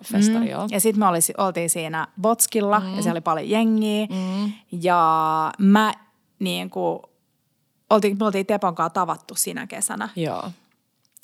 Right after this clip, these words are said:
Speaker 2: Niin sit siellä oli mulle niinku tosi paljon uusia ihmisiä. Ja sit me tavattiin siellä,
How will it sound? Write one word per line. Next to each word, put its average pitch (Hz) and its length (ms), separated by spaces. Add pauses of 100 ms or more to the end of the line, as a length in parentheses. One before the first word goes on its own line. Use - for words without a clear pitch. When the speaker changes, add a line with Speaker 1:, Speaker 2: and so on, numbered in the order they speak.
(100)
Speaker 2:
Niin 196 120
sit 214 160
siellä 202 160
oli 196 60
mulle 208 300
niinku 175 200
tosi 202 340
paljon 170 320
uusia 185 380
ihmisiä. 202 500 (720)
Ja 185 520 (240)
sit - 360 (300)
me 269 180
tavattiin 214 520
siellä, 277 420